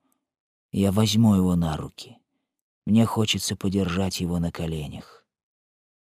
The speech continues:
Он положил свою шляпу на пол и взял ребенка,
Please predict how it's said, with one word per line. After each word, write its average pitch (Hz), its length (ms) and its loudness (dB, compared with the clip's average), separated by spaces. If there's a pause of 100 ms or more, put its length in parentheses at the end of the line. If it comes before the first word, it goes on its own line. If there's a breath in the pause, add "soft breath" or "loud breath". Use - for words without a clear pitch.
(480)
Он 131 180 6
положил 135 480 4
свою 123 280 4
шляпу 120 460 4
на 104 220 4
пол 98 280 -4 (380 soft breath)
и 123 120 2
взял 135 320 8
ребенка, 117 760 4